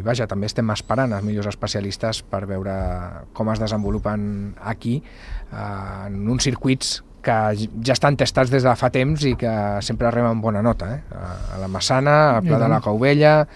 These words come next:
Speaker 1: també el descens que arriba fins al poble, amb la qual cosa, doncs, tindrem setmana de B T T, aquest cap de setmana hi ha hagut la Màxia Balanç, amb la victòria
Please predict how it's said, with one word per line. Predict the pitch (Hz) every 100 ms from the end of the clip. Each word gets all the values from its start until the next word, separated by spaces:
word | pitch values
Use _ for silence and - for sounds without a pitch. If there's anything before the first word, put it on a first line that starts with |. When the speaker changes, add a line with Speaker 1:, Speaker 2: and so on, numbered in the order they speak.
| - - - -
Speaker 1:
també | 104 107
el | 107
descens | - 107
que | -
arriba | 107 107
fins | 104 104
al | 98
poble, | 131 127 135
amb | 123 104
la |
qual | 101 104
cosa, | 98 98 104 95 92 - - -
doncs, | - 107 98 - - - -
tindrem | 127 127 120
setmana | 120 131 143
de | 131
B | 131
T | 139
T, | 165 185 147
aquest | 131 123
cap | 127
de | 123
setmana | 127 123
hi | 123
ha |
hagut | 120 120
la | 120
Màxia | 120 127
Balanç, | 123 151 175
amb | 131 120
la | 117
victòria | 113 123